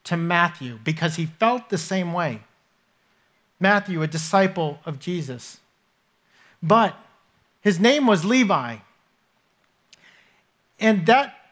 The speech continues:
probably meant that his parents had different plans for him because the tribe of Levi, you, or your destiny was to be a priest.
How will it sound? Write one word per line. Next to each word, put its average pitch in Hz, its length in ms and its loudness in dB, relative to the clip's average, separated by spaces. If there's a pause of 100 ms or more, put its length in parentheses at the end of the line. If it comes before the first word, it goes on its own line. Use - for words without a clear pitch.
(100)
probably 226 640 2
meant 196 340 4
that 170 160 0
his 226 160 0
parents 208 420 0
had 175 220 2
different 196 380 0
plans 151 720 -4 (400)
for - 160 -4
him 117 400 -6 (720)
because 196 420 0 (480)
the 208 100 -2
tribe 262 340 2
of 185 120 -2
Levi, 220 340 4
you, 226 380 0
or 180 260 -2 (100)
your 220 240 0
destiny 220 540 2
was 202 220 0
to 196 120 -2
be 160 220 -2
a 139 80 -4
priest. - 640 -10